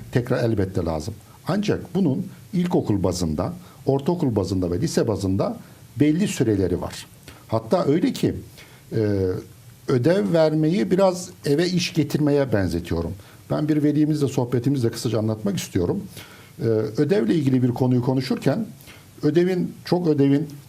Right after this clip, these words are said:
yani, e, yanlış olduğunu, bunun görev, proje, e, gi-, olması gerektiğini ifade ederken ben ödevin doğru olduğuna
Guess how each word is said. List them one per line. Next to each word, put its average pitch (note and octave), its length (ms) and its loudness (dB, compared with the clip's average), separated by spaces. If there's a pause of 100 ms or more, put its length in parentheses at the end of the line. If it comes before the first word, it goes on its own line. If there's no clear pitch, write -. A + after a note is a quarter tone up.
yani, G#2 260 0 (160)
e, A#2 40 0
yanlış A#2 440 2
olduğunu, G2+ 460 2
bunun B2 240 2
görev, A#2 380 4
proje, A2 420 2 (600)
e, - 40 -2
gi-, G#2 320 0
olması B2 440 2
gerektiğini F#2+ 640 2 (380)
ifade G2+ 340 0
ederken F#3+ 460 -2 (480)
ben D#3+ 140 2
ödevin F3 540 2
doğru D#3 220 6
olduğuna B2 420 2